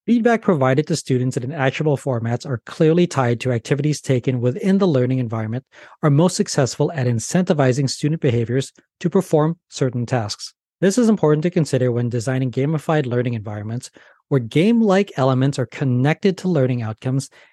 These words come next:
and actions and have activities where underlying educational outcomes are kept in mind. It is also especially important that students see that success is possible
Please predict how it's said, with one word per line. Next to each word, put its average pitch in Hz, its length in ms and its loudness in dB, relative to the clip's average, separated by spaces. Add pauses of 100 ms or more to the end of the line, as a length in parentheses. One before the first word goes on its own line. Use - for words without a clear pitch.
and 147 200 -2
actions 160 720 0
and 151 100 0
have 156 160 2 (260)
activities 156 640 0 (160)
where 185 180 -4
underlying 170 520 2
educational 143 560 -2
outcomes 127 400 -6
are 147 80 -4
kept 117 320 -6
in 117 100 -2
mind. 135 360 -2 (280)
It 151 80 2
is 151 140 2
also 226 260 2
especially 185 460 0
important 175 380 0
that 180 120 -6
students 135 380 -4
see 156 260 -2
that 147 240 0
success - 480 -4
is 131 140 -6
possible 165 580 0